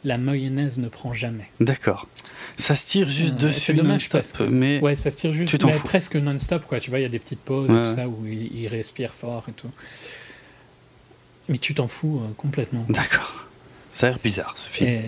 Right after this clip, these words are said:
Speaker 1: ouais, c'est, c'est assez bizarre. Et c'est dommage parce que je pense que ça aurait pu être sympa, quoi. Euh, ça aurait pu être un shoot 'em up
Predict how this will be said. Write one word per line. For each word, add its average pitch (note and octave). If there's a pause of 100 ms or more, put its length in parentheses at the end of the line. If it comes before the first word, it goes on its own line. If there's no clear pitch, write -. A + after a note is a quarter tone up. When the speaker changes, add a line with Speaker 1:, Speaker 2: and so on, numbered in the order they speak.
(420)
Speaker 1:
ouais, C#3+
c'est, -
c'est C#3+ (340)
assez D#3+
bizarre. C#3+
Et D3
c'est D#3+
dommage F3
parce C#3
que C#3
je -
pense D3+
que D3
ça C#3
aurait C3
pu -
être C3+
sympa, B2+
quoi. - (1000)
Euh, B2 (240)
ça B2
aurait A#2+
pu -
être -
un B2+
shoot -
'em A#2+
up A#2+